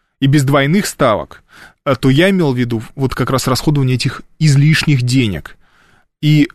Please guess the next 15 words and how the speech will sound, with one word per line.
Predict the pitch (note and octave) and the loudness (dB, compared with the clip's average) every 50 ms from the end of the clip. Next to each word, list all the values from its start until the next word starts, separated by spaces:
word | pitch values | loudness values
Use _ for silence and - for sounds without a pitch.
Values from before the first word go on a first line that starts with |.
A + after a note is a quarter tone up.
| _ _ _ _ _ _ _ - | _ _ _ _ _ _ _ -4
модели | C3+ C#3 C#3+ C#3+ C#3 G3+ A#3 A3+ F#3+ | -2 0 2 2 2 2 2 2 2
расходования | D3 C3+ B2 - - - C#3+ B2+ A#2+ A#2 A2+ | 0 0 -2 -2 -2 -2 -2 0 -2 -2 -2
тоже | - - G3+ F3 C#3 | -2 0 -2 0 0
должны | C3 A#2+ B2 D3 D#3+ D#3 | -2 -2 0 0 0 0
изменяться, | A#2 B2 B2+ B2+ B2+ A#2+ A2+ - - - | 0 0 -2 0 -2 -2 -4 -4 -8 -12
потому | - - - - A#2+ B2 B2+ | -12 -12 -8 -4 -4 -2 -2
что | A#2+ - A#2+ | -2 -4 -2
сейчас | - C#3+ - - A#2+ A#2+ - - | -2 -2 0 0 0 0 0 0
очень | C#3+ - - D3 | -2 -2 0 0
много | C#3+ D3 D3 C3 A#2+ A#2 | 0 0 0 0 -2 -2
бюрократизма | A#2 B2+ C3 A#2+ - C#3+ C#3+ - - G#3 E3+ D3 | -2 -2 -4 -2 -2 -4 -4 -2 -2 -2 0 0
и | C3+ | 0
очень | B2 - - C3 | 0 -2 -2 -2
мало, | C#3 D#3 D#3+ D#3 C3+ B2 - - - - - - - _ - | 0 0 0 0 0 -2 -4 -10 -20 -20 -20 -20 -20 _ -6
а, | - A#2 A#2 A#2 A#2 A2+ | -2 0 2 2 2 0